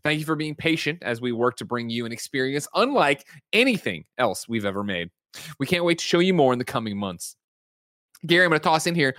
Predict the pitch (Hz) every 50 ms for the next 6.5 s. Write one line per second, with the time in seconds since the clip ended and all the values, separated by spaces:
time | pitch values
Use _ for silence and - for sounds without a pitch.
0 | - 160 143 151 139 143 139 - 147 156 151 143 123 131 156 180 202 180 175 -
1 | - _ _ - 165 175 - - 214 190 180 190 190 175 147 139 196 233 247 190
2 | 120 120 113 110 - 104 101 101 104 104 - 110 107 110 110 - 170 180 175 147
3 | 143 - 165 151 151 151 151 - 165 160 160 160 - 156 143 - 160 143 139 135
4 | 135 139 143 151 151 143 147 156 240 262 - _ _ _ _ - - - 220 220
5 | 180 - 202 254 262 180 185 226 269 262 - - 294 302 233 160 _ - - 220
6 | 185 175 208 269 262 190 147 131 127